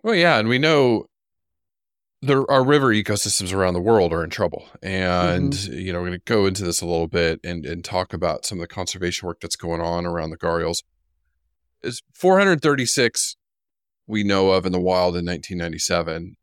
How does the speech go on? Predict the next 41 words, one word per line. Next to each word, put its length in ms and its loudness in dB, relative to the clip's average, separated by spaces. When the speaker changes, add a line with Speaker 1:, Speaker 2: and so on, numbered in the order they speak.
Speaker 1:
down 280 0
to 120 -8
one 180 -2
eighty-two 580 -4
in 80 -8
two 180 -8
thousand 340 -6
six. 440 -6
And 220 0
the 60 0
World 220 4
Wildlife 440 4
Fund 380 0
had 340 0
a, 260 0
a 100 -6
long 400 2
list 400 0
of, 460 -2
you 140 -8
know, 80 -4
the 140 -2
impacts. 440 -4
Obviously, 300 4
fishing 560 -2
is 140 -6
a 60 -4
big 200 0
one. 400 -2
You 120 -6
know, 180 0
the 120 -4
rivers 340 2
are 60 0
overfished. 680 -2
We're 80 -10
seeing 300 -2
this 180 -2
around 380 -2
the 80 -4
world. 420 -2